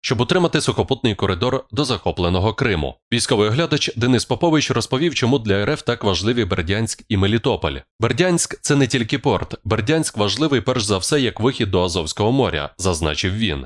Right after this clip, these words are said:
Про те, що будується лінія оборони у Бердянську, стало відомо вчора, шостого листопада, і це загалом вкладається в загальну концепцію росіян, яка пов'язана з тим, щоб зберегти так званий прохід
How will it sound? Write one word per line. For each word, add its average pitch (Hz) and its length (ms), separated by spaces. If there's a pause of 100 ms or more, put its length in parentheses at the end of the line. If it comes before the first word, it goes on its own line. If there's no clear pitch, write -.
(140)
Про 147 140
те, 202 140
що 160 140
будується 135 480
лінія 127 240
оборони 135 380
у 113 60
Бердянську, 127 500
стало 127 300
відомо 110 300
вчора, 104 400
шостого 95 420
листопада, 92 680
і 123 80
це 175 160
загалом 131 360
вкладається 117 640
в 104 40
загальну 98 400
концепцію 87 600
росіян, 98 520 (160)
яка 110 260
пов'язана 135 520
з - 80
тим, 170 180
щоб 131 220
зберегти 107 480
так 95 200
званий 107 300
прохід 107 440